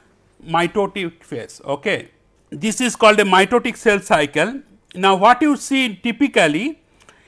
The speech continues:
in a total cell cycle significant amount of time is spent in this interface region. And what is this interface region?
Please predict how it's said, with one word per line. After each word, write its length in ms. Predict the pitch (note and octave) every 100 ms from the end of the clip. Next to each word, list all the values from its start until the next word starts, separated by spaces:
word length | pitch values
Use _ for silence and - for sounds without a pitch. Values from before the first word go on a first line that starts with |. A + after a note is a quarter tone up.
| _
in 160 | F#3+ G3+
a 80 | G#3
total 500 | - A#3+ A#3+ C#4+ C#4
cell 280 | - A#3
cycle 640 | A#3+ B3+ A3+ G#3+ A3 A3 - _ _ -
significant 760 | - B3+ A#3+ D#4 D#4 D4 D#4 D4
amount 340 | A3 A3 B3 B3
of 240 | - -
time 380 | A#3+ A#3+ A#3+ A#3
is 140 | A3+
spent 720 | - _ A#3 A3+ A3+ C4+ D4 _ _ _
in 200 | F#3 G3
this 200 | G3+ G3+
interface 680 | G3+ G3 A3 G#3+ A3 F#3+ E3
region. 420 | F3 C#3+ C3 - _ _ _ -
And 200 | D3+ D3+
what 220 | F3 G3
is 120 | A#3+
this 160 | B3 -
interface 560 | A3 G#3+ A#3 B3+ A3
region? 480 | A#3+ G#3+ B3 C4 D4+